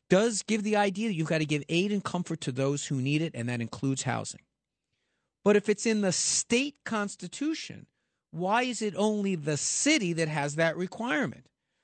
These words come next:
Well, the city was the only one that signed that consent decree. But if someone walks into court right now, meaning the mayor of the city of New York with his corporation counsel,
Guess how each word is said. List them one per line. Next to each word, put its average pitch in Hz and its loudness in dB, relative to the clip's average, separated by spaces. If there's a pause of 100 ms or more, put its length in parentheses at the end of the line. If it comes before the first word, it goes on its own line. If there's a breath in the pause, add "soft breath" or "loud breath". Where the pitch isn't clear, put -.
(120)
Well, 127 2 (160)
the 151 2
city 226 2
was 170 2
the 156 0
only 151 2
one 143 0
that 143 -2
signed 139 0
that 139 -2
consent 233 -2
decree. - -8 (460)
But 196 4
if 196 2
someone 302 2
walks 254 2
into 214 -4
court 220 -2
right 190 0
now, 202 -2
meaning 165 0
the 139 0
mayor 202 2
of 196 -2
the 180 -8
city 196 -4
of 160 -6
New 175 -2
York 214 0
with 151 -2
his 147 -4
corporation 165 -2
counsel, 226 -4